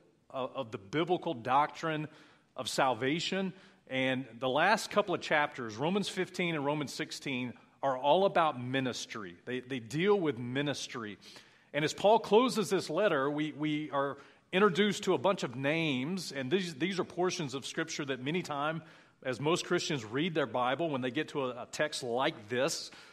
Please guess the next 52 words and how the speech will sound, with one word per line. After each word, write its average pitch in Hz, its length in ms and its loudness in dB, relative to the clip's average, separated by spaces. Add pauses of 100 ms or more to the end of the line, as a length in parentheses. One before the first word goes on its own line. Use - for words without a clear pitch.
(160)
uh, 117 320 0
it's 127 160 -6
real 156 240 4
easy 160 220 0
to 123 100 -4
gloss 139 420 4
over, 165 440 0
ignore 135 400 -2
it, 175 180 0
skip 165 400 -4
it, 180 180 -2 (320)
uh, 123 180 0
because 147 300 2
it's 165 140 -2
like 156 180 2
reading 156 220 0
a 139 60 0
Jewish 139 280 -2
phone 160 220 2
book, 107 240 -4
right? 123 300 0
There's 123 160 -4
just 143 160 -4
a - 20 -6
dum-, 127 260 -6
a 120 60 -8
ton 156 200 0
of 139 60 -2
names. 139 400 -2
What 123 120 -2
do 139 80 -4
these 139 180 -2
matter? 135 480 -2 (320)
Uh, 123 240 2
well, 120 100 -2
let 165 80 2
me 185 60 2
tell 180 140 4
you 165 100 4
why 156 140 4
they 143 100 4
matter. 131 400 2
Every 156 220 4
word 170 180 4
of 117 120 0
God 143 260 4
is, 123 220 -4
is 127 180 -12
pure 185 460 0
and 131 180 -4
it's 113 100 -10
preserved, 156 720 0